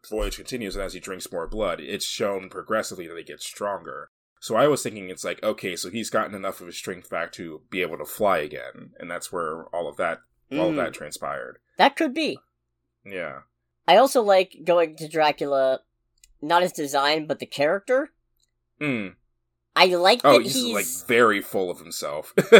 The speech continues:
Speaker 2: not just full of, like, they, they start off presenting him as just, like, a mindless sort of beast who just kills stuff.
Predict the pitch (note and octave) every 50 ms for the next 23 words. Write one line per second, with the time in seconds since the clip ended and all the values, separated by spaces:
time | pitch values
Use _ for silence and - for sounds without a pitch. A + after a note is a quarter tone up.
0 | - - - F3+ E4+ F4+ - F#4+ - - D#4 D4+ C#4+ C#4 A3 A#3 A#3+ A#3+ C4 B3
1 | - - _ _ _ _ _ _ _ _ - F#3 A#3 A#3+ - - G3+ A#3 A#3 A3
2 | - - - C4+ C#4+ C4+ B3 A#3+ A#3+ A#3+ G#3+ - - G#3 F#3 G#3 G#3 G3+ G#3 G3+
3 | G3+ F#3+ F#3+ E3 - - F#3 F3 - F#3+ F#3 E3 D3 - - - E3 D#3+ D#3+ D#3
4 | D#3 D#3 E3 E3 E3 E3+ E3 - - F3+ E3+ D#3 C3+ C3 _ - D3 D3 C#3+ -
5 | - C#3 A#2+ B2+ B2 A#2 - - - C#3 B2+ B2+ - - - D2+ - - - -
6 | _